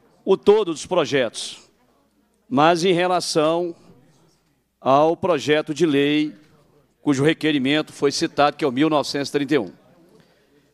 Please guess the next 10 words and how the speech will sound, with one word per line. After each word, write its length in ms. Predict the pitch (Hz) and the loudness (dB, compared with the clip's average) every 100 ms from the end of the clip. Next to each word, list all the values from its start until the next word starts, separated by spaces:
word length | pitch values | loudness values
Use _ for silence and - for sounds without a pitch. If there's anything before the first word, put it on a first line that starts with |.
| _ | _
E 80 | 202 | 0
por 200 | - 226 | 2 2
que 160 | 254 254 | 2 -2
que 120 | 247 | 2
nós 220 | 226 202 | 2 2
apresentamos 760 | 214 202 180 180 165 196 196 - | -2 0 0 0 0 0 -2 0
trinta 320 | 196 240 208 | 0 4 2
e 60 | |
quatro 360 | 180 170 185 151 | 2 0 0 0
requerimentos? 960 | 170 170 180 160 147 135 - - - | -2 0 2 2 0 -2 -6 -12 -12